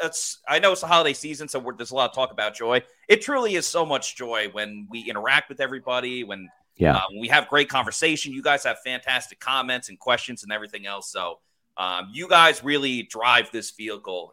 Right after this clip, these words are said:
Speaker 1: and I could
Speaker 2: No
Speaker 1: not be
Speaker 2: doubt.
Speaker 1: more happy and thankful to, um,
Speaker 2: Yeah.
Speaker 1: you know, to do this show and interact with everybody on a, uh,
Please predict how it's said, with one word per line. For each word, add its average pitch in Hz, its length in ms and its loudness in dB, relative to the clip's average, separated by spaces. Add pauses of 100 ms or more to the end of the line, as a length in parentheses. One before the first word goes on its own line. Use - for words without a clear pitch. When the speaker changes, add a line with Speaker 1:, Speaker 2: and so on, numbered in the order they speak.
Speaker 1:
and 90 240 -4
I 87 140 0
could 90 160 0
Speaker 2:
No 95 100 10
Speaker 1:
not 90 60 12
be 80 60 8
Speaker 2:
doubt. 65 240 8 (340)
Speaker 1:
more 175 180 8
happy 156 380 2
and 123 100 -12
thankful 120 460 -4 (100)
to, 95 280 -12
um, 90 340 -6
Speaker 2:
Yeah. 82 80 10
Speaker 1:
you 76 60 8
know, 90 100 -6 (260)
to 104 160 -4
do 127 200 -2
this 156 160 -2
show 151 320 8
and 120 120 2
interact 123 400 2
with 113 120 -10
everybody 98 640 -2 (320)
on 98 280 2
a, 98 240 2
uh, 95 300 0